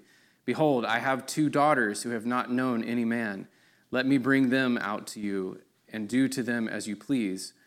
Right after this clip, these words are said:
Only do nothing to these men, for they have come under the shelter of my roof." But they said, "Stand back." And they said, "This fellow came to sojourn, and he has become the judge. Now we will deal worse with you than with them."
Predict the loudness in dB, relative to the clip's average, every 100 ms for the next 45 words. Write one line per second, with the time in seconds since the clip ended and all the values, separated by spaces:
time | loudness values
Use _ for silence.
0 | _ _ _ 0 4 6 6 4 4 2
1 | 0 0 -2 0 2 2 0 -2 -6 -4
2 | 0 0 -2 -2 -2 0 0 0 -2 -4
3 | -4 -4 -4 -4 -4 -4 -2 0 -2 -4
4 | -12 _ _ _ _ _ _ -6 -2 0
5 | 2 2 2 0 2 4 6 6 4 -2
6 | -14 -14 -2 2 2 2 2 2 2 0
7 | 2 0 -2 -2 -2 -2 -4 -2 -2 -2
8 | -4 -4 0 0 -2 -4 -6 -10 -12 -12
9 | -10 -4 0 2 0 -6 -10 -10 -8 -6
10 | -6 -4 -4 -4 -8 -18 _ _ _ _
11 | _ -2 2 4 4 2 2 2 2 2
12 | 2 0 -4 -2 4 4 4 0 -8 -6
13 | -6 -2 -2 -2 -6